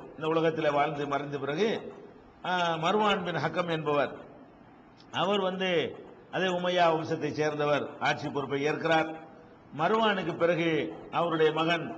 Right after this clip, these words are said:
அப்துல் மலிக் இப்னு மர்வான் வருகிறார். அதுக்கு பிறகு அவருடைய, அவர் இறந்த பிறகு அவருடைய இன்னொரு மகன்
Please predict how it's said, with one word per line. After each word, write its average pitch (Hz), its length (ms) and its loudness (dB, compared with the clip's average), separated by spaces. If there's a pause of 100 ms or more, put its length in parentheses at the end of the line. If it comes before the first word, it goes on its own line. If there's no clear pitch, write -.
அப்துல் 160 340 -2
மலிக் 156 260 -2
இப்னு 143 180 -6
மர்வான் 151 400 0
வருகிறார். 160 420 2 (680)
அதுக்கு 202 300 0
பிறகு 196 320 2
அவருடைய, 170 420 4 (120)
அவர் 185 260 2
இறந்த 175 320 4
பிறகு 160 320 2 (540)
அவருடைய 170 320 0
இன்னொரு 196 320 0
மகன் 165 320 2